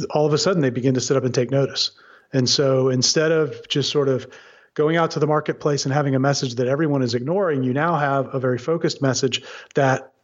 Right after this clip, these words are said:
a few people are really paying attention to. And so I think that's part of it. Um, and,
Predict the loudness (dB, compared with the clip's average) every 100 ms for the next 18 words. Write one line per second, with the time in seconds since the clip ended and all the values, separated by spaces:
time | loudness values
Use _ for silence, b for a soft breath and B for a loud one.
0 | _ -2 0 0 -2 0 0 2 0 2
1 | 0 2 0 0 2 0 0 0 0 0
2 | 0 0 -2 -6 -10 -16 B B B 0
3 | 2 2 2 0 0 -2 -4 -16 -14 -4
4 | 0 2 0 -2 -4 -10 B B B -4
5 | 0 2 2 0 0 -2